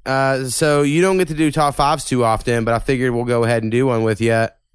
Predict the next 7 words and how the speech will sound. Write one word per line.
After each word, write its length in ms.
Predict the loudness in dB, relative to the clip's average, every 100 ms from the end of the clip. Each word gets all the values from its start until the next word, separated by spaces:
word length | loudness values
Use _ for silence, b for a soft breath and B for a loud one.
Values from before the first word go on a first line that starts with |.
| -6
and 260 | -2 0 0
we're 120 | 0
gonna 180 | 0 0
do 400 | 0 2 0 -2
top 480 | -2 0 0 -2 -4
five 440 | 0 2 2 -2
favorite 760 | -4 -2 -2 0 0 0 -2